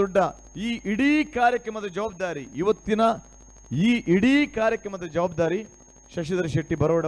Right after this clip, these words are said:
ಒಬ್ರದ್ದಿ. ನಾವೆಲ್ಲರೂ ಸಹಕಾರ ನೀಡಿದ್ವಿ, ಅದು ವಿಷಯ ಬೇರೆ. ಘಟಕದ ನಮ್ಗೆ ಇದು ಎಲ್ರಿಗೂ ಗೊತ್ತು, ನೀವು ನಾವೆಲ್ಲ ಘಟಕದವರು ಇದ್ದೇವೆ ಅಂತ ಹೇಳಿದ್ರು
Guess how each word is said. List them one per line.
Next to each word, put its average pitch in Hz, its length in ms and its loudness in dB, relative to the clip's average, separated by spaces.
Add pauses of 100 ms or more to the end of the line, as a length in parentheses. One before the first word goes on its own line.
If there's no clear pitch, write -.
(140)
ಒಬ್ರದ್ದಿ. 170 420 -4 (3500)
ನಾವೆಲ್ಲರೂ 262 420 6 (100)
ಸಹಕಾರ 262 300 6 (120)
ನೀಡಿದ್ವಿ, 143 380 -2
ಅದು 220 140 -2
ವಿಷಯ 214 260 6
ಬೇರೆ. 147 160 6 (120)
ಘಟಕದ 165 460 4
ನಮ್ಗೆ 196 220 0 (120)
ಇದು 196 160 6
ಎಲ್ರಿಗೂ 202 360 2
ಗೊತ್ತು, 190 180 0 (100)
ನೀವು 180 200 6 (460)
ನಾವೆಲ್ಲ 185 320 8 (140)
ಘಟಕದವರು 175 460 6
ಇದ್ದೇವೆ 190 320 8
ಅಂತ 160 80 0 (120)
ಹೇಳಿದ್ರು 175 320 4